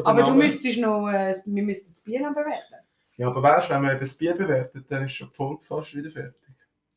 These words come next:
Speaker 2: Ja, aber dann können wir mehr Bier trinken.
Speaker 1: Aha. Ja, wir müssen
Speaker 2: <laughs>
Speaker 1: wissen, es gibt ja einen Grund, wieso ich da in Winterthur
Speaker 2: Ja,
Speaker 1: bin.
Speaker 2: das stimmt, ja.
Speaker 1: Ähm, also ich habe ja wollte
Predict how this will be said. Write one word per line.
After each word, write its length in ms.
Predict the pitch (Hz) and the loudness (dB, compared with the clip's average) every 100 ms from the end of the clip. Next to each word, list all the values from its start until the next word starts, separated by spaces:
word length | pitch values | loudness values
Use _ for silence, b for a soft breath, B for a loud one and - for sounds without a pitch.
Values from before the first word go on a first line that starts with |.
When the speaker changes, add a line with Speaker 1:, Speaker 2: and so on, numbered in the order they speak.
| _ _ _ | _ _ _
Speaker 2:
Ja, 120 | 190 | -10
aber 80 | 160 | -8
dann 80 | 160 | -8
können 140 | 165 156 | -8 -8
wir 60 | |
mehr 160 | 160 156 | -8 -8
Bier 340 | 180 220 220 | -4 -2 -4
trinken. 320 | 220 165 165 165 _ _ _ _ _ | -6 -12 -16 -20 _ _ _ _ _
Speaker 1:
Aha. 420 | 123 131 139 117 B B B B - | -6 -4 -4 -6 B B B B 6
Ja, 200 | 147 185 | 8 10
wir 120 | 180 | 8
müssen 180 | 302 160 160 | 8 8 6
Speaker 2:
<laughs> 40 | |
Speaker 1:
wissen, 360 | 185 - - 175 | 6 6 6 6
es 240 | 185 - | 4 0
gibt 180 | 185 180 | -4 2
ja 80 | 170 | 4
einen 80 | 139 | 4
Grund, 260 | 151 175 | 2 0
wieso 240 | 180 180 160 | -2 0 0
ich 120 | 156 | 0
da 120 | 156 147 | -2 -2
in 100 | 139 | -2
Winterthur 320 | 143 - 214 | -6 -6 -2
Speaker 2:
Ja, 180 | 202 196 | 0 0
Speaker 1:
bin. 180 | - 131 | -4 -6
Speaker 2:
das 100 | - | -6
stimmt, 380 | 202 185 185 | -6 -8 -8
ja. 220 | 165 160 - _ _ _ - | -12 -12 -14 _ _ _ -8
Speaker 1:
Ähm, 260 | 143 131 127 | -4 -2 0
also 160 | 135 139 | 0 2
ich 100 | 147 | 4
habe 180 | 135 | 4
ja 320 | 135 135 131 139 b b b - - 143 | 6 6 4 -4 b b b 2 4 6
wollte 560 | 139 135 127 131 - | 8 8 8 6 2